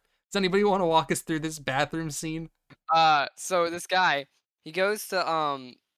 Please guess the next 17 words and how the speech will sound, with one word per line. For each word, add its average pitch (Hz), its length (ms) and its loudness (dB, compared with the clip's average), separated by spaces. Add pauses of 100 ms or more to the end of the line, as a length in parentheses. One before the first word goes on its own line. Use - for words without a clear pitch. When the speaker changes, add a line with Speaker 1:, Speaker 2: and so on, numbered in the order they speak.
(140)
Speaker 2:
like, 135 180 -2
go 143 180 0
into 147 180 -8
the 135 80 -10
bathroom, 120 540 -6 (280)
and 139 80 -6
he 151 80 -4
puts 202 260 -8
his 175 220 -12
arm, 151 380 -4
like, 127 200 -6
through 147 360 -10
the 135 120 -6
door. 113 440 -8 (420)
And 147 140 -4
then, 156 220 0 (340)
uh, 131 360 0